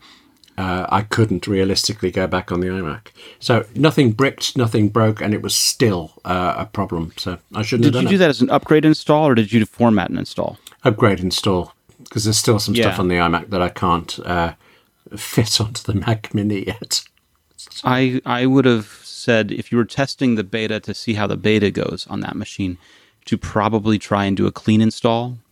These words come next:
Speaker 2: because
Speaker 1: No.
Speaker 2: that will give you a better indication without having cruft.
Speaker 1: No, really what I should have done is just buy a new iMac and installed it on there, but for some strange reason, <laughs> I can't imagine why, um, I just used what I thought was the spare in the corner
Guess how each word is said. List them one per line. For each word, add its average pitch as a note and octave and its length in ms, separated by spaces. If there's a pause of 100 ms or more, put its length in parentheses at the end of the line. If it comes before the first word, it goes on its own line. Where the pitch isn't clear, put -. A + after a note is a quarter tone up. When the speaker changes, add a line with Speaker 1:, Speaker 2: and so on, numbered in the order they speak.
(140)
Speaker 2:
because F#2+ 360
Speaker 1:
No. - 60
Speaker 2:
that F#2+ 200
will G#2 120
give F#2+ 200
you G#2 120
a F#2 40
better G2 300
indication F#2+ 540
without F#2+ 260
having F#2+ 520
cruft. - 420 (880)
Speaker 1:
No, D#3+ 200
really C#3 260
what A#2+ 140
I - 20
should A#2 160
have A2+ 80
done A2 160
is G#2 60
just G#2 180
buy G#2+ 220
a G#2 40
new G#2 180
iMac G2+ 440
and F#2+ 140
installed F#2+ 400
it G2 80
on F#2 220
there, F#2+ 180
but G2 200
for - 140
some C3 280
strange B2+ 520
reason, A#2 520
<laughs> - 40
I A#2+ 160
can't G#2+ 320
imagine G#2+ 420
why, G2+ 340 (280)
um, G#2+ 580
I G#2 180
just G#2+ 260
used A#2 180
what G#2+ 100
I A2 120
thought A2+ 320
was G#2+ 200
the - 80
spare A#2 540
in A2 140
the A#2 60
corner G#2+ 500